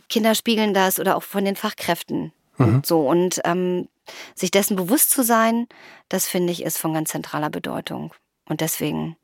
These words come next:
Speaker 1: finde ich, ist das so wichtig,
Speaker 2: Ja.
Speaker 1: Eltern in die Bildungsprozesse ihrer Kinder mit einzubeziehen.
Speaker 2: Also spiegelt ihr die gewissen Stärken der Kinder auch den jeweiligen Eltern?
Speaker 1: Hm, genau.
Speaker 2: Im regelmäßigen
Speaker 1: Ja.
Speaker 2: Abstand?
Speaker 1: Ja.
Speaker 2: Ja,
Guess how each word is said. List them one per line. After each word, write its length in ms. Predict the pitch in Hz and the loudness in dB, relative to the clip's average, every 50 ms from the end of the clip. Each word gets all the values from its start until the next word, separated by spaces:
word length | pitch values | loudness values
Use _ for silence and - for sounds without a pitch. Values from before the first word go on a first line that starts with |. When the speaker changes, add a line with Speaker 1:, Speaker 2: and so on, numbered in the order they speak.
| - - - - _ - | -20 -20 -20 -20 _ -10
Speaker 1:
finde 180 | - - 165 165 | -2 0 2 2
ich, 100 | 160 - | 2 2
ist 120 | 151 - - | 0 0 0
das 100 | 156 156 | 0 -2
so 120 | - 165 165 | -2 -2 -2
wichtig, 260 | 160 - - 160 - | -2 -2 -4 -6 -4
Speaker 2:
Ja. 40 | 165 | -2
Speaker 1:
Eltern 420 | - 156 123 120 120 151 151 160 165 - - - - - - - _ | 0 2 2 4 2 2 0 -2 -4 -6 -12 -20 -20 -20 -20 -12 _
in 220 | - 165 160 160 | 0 2 2 2
die 100 | 160 165 | 2 0
Bildungsprozesse 720 | 170 170 170 170 165 156 - - - 160 - - 147 - 165 | 0 0 0 0 0 -2 -4 -6 -6 -4 -2 -2 -2 -2 -2
ihrer 200 | 143 131 143 139 | -2 -2 -4 -4
Kinder 260 | - - 156 151 147 | -4 -4 -2 -2 0
mit 180 | 151 165 - - | -2 -2 -4 -4
einzubeziehen. 760 | 143 147 - - 165 165 - - - - 143 143 165 170 - _ _ - | -4 -4 -4 -6 -8 -6 -6 -4 -4 -2 -2 -4 -4 -6 -10 _ _ 0
Speaker 2:
Also 200 | 139 127 117 127 | 2 2 4 4
spiegelt 560 | - - - - 143 147 165 160 165 165 - | 2 2 2 4 4 6 6 6 6 4 4
ihr 480 | 170 151 151 156 160 156 156 160 156 - - | 2 4 6 6 8 8 6 6 4 0 -2
die 240 | - 143 143 143 139 | 0 2 4 4 4
gewissen 300 | 139 131 156 - - 147 | 2 2 0 2 0 0
Stärken 480 | - - - 143 143 143 - - 147 135 | 0 2 2 2 2 2 2 2 2 2
der 100 | 135 135 | 2 0
Kinder 400 | - - 143 147 147 147 143 139 | 0 0 2 2 2 2 2 0
auch 160 | 131 127 - | 0 -2 -4
den 160 | - - 135 | -2 -2 -2
jeweiligen 600 | 135 135 139 139 139 135 135 135 131 135 135 131 127 | 0 2 2 2 2 4 2 4 4 4 4 4 4
Eltern? 500 | 127 131 139 143 - - 139 139 160 170 _ _ _ _ | 4 6 4 4 4 4 4 4 4 2 _ _ _ _
Speaker 1:
Hm, 340 | - 269 233 196 202 269 349 _ _ _ _ _ _ _ _ - | 4 6 6 6 6 4 2 _ _ _ _ _ _ _ _ -6
genau. 300 | - 247 240 196 185 180 - - - - | 0 2 4 4 4 2 0 -4 0 4
Speaker 2:
Im 160 | 147 139 139 | 6 6 6
regelmäßigen 640 | 147 120 131 143 139 135 127 135 131 240 233 131 | 6 6 6 8 8 8 6 6 6 6 6 6
Speaker 1:
Ja. 60 | 135 135 | 6 4
Speaker 2:
Abstand? 340 | - - - 117 107 - _ _ _ | 4 2 0 -2 -2 -4 _ _ _
Speaker 1:
Ja. 160 | - 247 226 - _ _ _ _ - | 0 0 0 0 _ _ _ _ -4
Speaker 2:
Ja, 120 | 127 120 | -4 -4